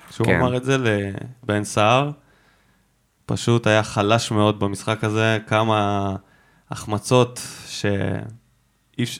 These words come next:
Speaker 1: לא יכול להרשות לעצמו בן סער במשחק הזה. שוב, הראה שהוא, אה, פיזית כבר לא יכול לקחת כדורים. זה מצחיק, כי היה איתו ראיון, אה,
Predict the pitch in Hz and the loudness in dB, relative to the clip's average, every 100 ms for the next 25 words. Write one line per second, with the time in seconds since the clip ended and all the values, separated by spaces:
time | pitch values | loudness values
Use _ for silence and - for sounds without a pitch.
0 | - 147 165 175 123 107 113 107 104 - | 4 6 8 8 8 6 2 2 0 0
1 | 110 107 104 101 117 113 139 160 - 120 | 0 2 0 0 2 4 2 -4 -4 -4
2 | 117 127 120 131 139 151 151 _ _ _ | -4 -8 -6 -4 -2 -2 -4 _ _ _
3 | - - 160 139 107 - _ _ - 107 | -8 4 6 6 2 -10 _ _ -6 2
4 | 113 - 110 104 101 98 98 95 - 131 | 2 4 4 6 6 4 2 -2 0 0
5 | 117 113 107 - _ - _ _ - 110 | 2 2 0 -10 _ -20 _ _ -8 2
6 | 117 110 120 113 117 107 104 107 - 104 | 4 8 6 6 2 2 -2 -4 -2 2
7 | 104 110 131 151 147 143 _ _ _ _ | 4 4 4 2 -2 -8 _ _ _ _
8 | _ - 110 104 104 - 170 - 110 104 | _ -2 2 2 0 0 0 0 2 4
9 | 117 123 120 107 101 98 110 143 139 135 | 6 4 4 4 6 6 6 4 2 -2
10 | 160 _ _ _ _ - | -8 _ _ _ _ -8